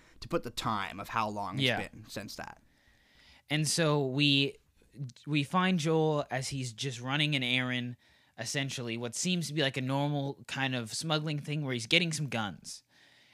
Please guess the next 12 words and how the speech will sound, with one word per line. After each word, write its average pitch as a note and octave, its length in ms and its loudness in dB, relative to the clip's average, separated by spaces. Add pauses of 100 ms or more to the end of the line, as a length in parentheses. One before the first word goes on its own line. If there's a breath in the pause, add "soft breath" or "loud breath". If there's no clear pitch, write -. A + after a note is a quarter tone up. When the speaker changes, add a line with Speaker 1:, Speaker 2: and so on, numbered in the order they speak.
(180 soft breath)
Speaker 2:
And B2 560 4 (100)
he C#3 280 -6
ends E3 260 2
up D#3 140 2
getting C3+ 280 0
roped D3+ 320 -2
into A#2+ 500 -4
helping D3 520 -4
transport C#3+ 720 -4
this A#2+ 160 -4
girl B2+ 280 -2
named B2+ 260 -2